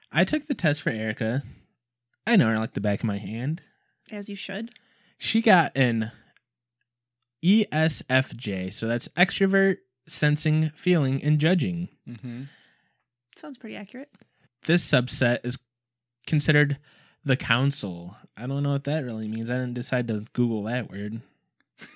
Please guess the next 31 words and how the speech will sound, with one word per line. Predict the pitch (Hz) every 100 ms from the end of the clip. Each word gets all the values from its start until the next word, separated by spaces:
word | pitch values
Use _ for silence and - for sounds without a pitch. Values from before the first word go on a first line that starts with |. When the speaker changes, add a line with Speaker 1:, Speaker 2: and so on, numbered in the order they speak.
| - - - _ _ _ -
Speaker 1:
C | - 135 151
O | 139
N | 135 135 127
S | 127 -
U | 123
L. | 117 120 147 - _ _ _ _ _ _
Speaker 2:
Uh-huh. | 202 214 214
Speaker 3:
Oh, | 131 107
the | 101
Speaker 1:
Console? | 110 120 135
Speaker 3:
console. | 147 113 110 92 - 117
Yeah, | 120 110
yeah. | 104 98 104
Like | 113
you're | 123
consoling | 120 113 123 110 101
somebody. | 95 95 92 110
Speaker 1:
Ah, | 120 107 104
that | 143
makes | 110 -
more | 92 92
sense. | 98 98 123
Speaker 3:
It's | 220
all |
right, | 110 101
man. | 107 117 131 _ -
Speaker 2:
No. | 320 311 262 269 294 311 _ _ _ _
Speaker 3:
I | 123
was | 107
consoling | 113 104 107 110 120
him. | 139